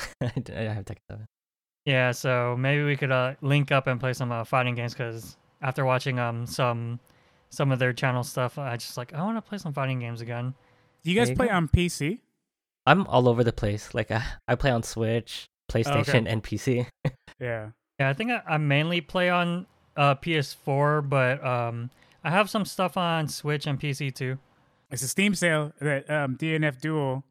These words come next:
Speaker 3: or as, as, if I remember correctly, I know there was a Steam sale, like, a few days ago at least. So
Speaker 2: Mm-hmm.
Speaker 3: that
Speaker 2: Yeah, it's
Speaker 1: Oh,
Speaker 2: like the
Speaker 1: yeah.
Speaker 2: summer
Speaker 3: I think,
Speaker 2: sale.
Speaker 3: I think I might purchase.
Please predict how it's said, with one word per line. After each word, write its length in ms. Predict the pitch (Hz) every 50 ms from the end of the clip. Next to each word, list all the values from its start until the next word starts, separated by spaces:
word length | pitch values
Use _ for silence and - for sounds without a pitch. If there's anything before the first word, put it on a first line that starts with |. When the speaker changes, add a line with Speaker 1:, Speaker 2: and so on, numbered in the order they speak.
| _ _ _ _ _ _ _ _ _ _ _ _ _ _ _ _
Speaker 3:
or 60 | 143 151
as, 280 | 156 - 147 156 127 139
as, 180 | - 151 156 139 151
if 160 | 139 135 - 175
I 100 | 175 175
remember 280 | 156 147 139 127 131
correctly, 360 | - - 131 123 - - 131 127 127
I 60 | 123
know 100 | 127 123
there 120 | 123 123
was 160 | 123 123 117
a 60 | 117 117
Steam 280 | - - 127 127 123 117
sale, 440 | - - 123 120 117 117 117 117 131
like, 140 | 135 120 -
a 40 | 117
few 160 | - 139 135
days 260 | 117 120 123 131 120
ago 220 | 123 113 120 120 117
at 120 | 117 123
least. 440 | 131 123 117 117 - - - - _
So 300 | - 120 117 113 117 123 - _ _ _ _ _ _
Speaker 2:
Mm-hmm. 340 | 139 135 139 135 131 127 123
Speaker 3:
that 160 | 123 120 120
Speaker 2:
Yeah, 100 | 120 127
it's 80 | 131 123
Speaker 1:
Oh, 20 | 123
Speaker 2:
like 100 | 135 139
the 60 | 151
Speaker 1:
yeah. 60 | - -
Speaker 2:
summer 220 | 147 143 143 139
Speaker 3:
I 20 |
think, 100 | 131 127
Speaker 2:
sale. 240 | - 135 127 127 131 131
Speaker 3:
I 100 | 156 170
think 200 | - 147 139 131
I 80 | 139
might 220 | 139 143 143 - -
purchase. 680 | - 165 180 131 - - 117 - - - - - -